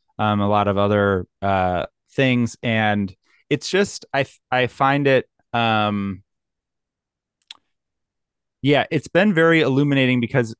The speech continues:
it, to me, there are certain countries where it's very hard to <laughs> learn about them from the U S because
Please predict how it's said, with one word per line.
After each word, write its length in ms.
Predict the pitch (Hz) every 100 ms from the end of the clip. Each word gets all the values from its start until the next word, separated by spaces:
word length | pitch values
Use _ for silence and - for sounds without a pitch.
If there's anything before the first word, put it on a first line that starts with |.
| _
it, 160 | 127 - _ -
to 120 | -
me, 580 | 135 147 165 165 180 180 _ _ _ _ _ _
there 180 | 139 135
are 100 | 131
certain 380 | - 170 196 202
countries 920 | - 147 131 - 147 151 156 165 - _ _ _ _ _ _ _ _ _ _
where 400 | 117 120 123 120
it's 200 | 110 -
very 600 | 107 101 104 123 135 151
hard 720 | 143 - 120 120 123 120 117 - -
to 360 | 123 117 113 110 _ _ _ _
<laughs> 760 | 113 - - 156 - 190 - _ _ -
learn 560 | 113 117 127 135 147
about 500 | - 117 107 110 127
them 320 | 143 143 143
from 260 | 139 123 120
the 100 | 117
U 260 | 113 120 104
S 340 | 120 127 - 123
because 560 | - 117 117 113 113